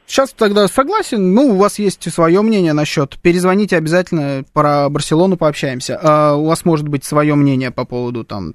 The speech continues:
тренерский, это победа тренерская или победа и случая, что просто не повезло и так далее.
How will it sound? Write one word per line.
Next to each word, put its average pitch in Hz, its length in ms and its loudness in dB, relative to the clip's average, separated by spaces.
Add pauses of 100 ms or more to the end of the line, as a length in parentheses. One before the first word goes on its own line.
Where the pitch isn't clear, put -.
тренерский, 139 520 -6
это 123 320 -8 (380)
победа 156 380 2
тренерская 156 560 0
или 139 60 -2
победа 139 420 -2
и 131 340 -4
случая, 208 880 2
что - 180 -8
просто 139 300 -6
не 139 80 0
повезло 156 440 0
и 190 60 -2
так 147 160 -4
далее. 247 300 -2